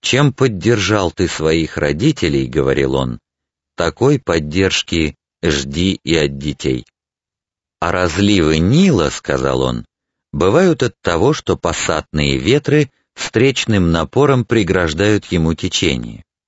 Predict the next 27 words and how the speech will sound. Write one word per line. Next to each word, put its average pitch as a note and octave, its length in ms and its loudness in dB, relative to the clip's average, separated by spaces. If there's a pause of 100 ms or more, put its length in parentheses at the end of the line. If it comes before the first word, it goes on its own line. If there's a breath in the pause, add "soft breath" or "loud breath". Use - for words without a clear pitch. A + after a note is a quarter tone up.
(560)
Он D#3+ 200 4
прожил E3 440 2
семьдесят B2+ 680 0
восемь D#2+ 500 0
лет, A#2 440 0 (500)
или, F#2 200 2
по F2+ 140 -4
словам E2+ 440 -2
Сосикрата, E2 600 -4
девяносто, D#2 760 -2 (560)
и C3+ 100 2
скончался D3 720 2
в - 100 -8
пятьдесят F#2 520 -2
восьмую D#2 500 0
Олимпиаду. C#2 640 -4 (560)
Таким G2+ 300 2
образом, F#2+ 520 2
жил F#2+ 300 2
он D#2+ 180 0
при D#2 200 -4
Крезе, F#2+ 640 0 (340)
для D#2+ 240 0
которого F2+ 480 2
отклонил E2+ 560 0
течение D#2+ 640 0
Галиса, D#2 720 -2